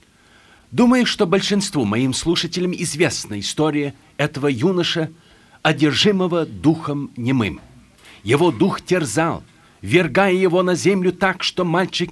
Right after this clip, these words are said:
испускал пену и скрежетал зубами. Иногда этот дух был настолько свиреп,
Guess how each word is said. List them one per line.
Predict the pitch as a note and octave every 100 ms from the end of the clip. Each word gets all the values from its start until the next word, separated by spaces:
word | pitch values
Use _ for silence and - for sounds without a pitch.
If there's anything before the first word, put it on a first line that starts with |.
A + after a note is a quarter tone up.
| -
испускал | - - E3 - D#3+
пену | D#3+ - D3+ E3 D3+ D3 - _ _ _ -
и | D3 C#3 -
скрежетал | - - B2 B2 A#2+ B2 A2
зубами. | A#2+ G#2+ G2 D2 - _ _ _ _ _ _ _ - - _
Иногда | D3 D#3+ C#3 F3+
этот | - - F3+ A#2
дух | G3+ G2
был | A2 G3 B2 E2+ - -
настолько | C#3 E3+ - - B3 A#3+ - G#3 -
свиреп, | - - B2 G3 F#3 G2+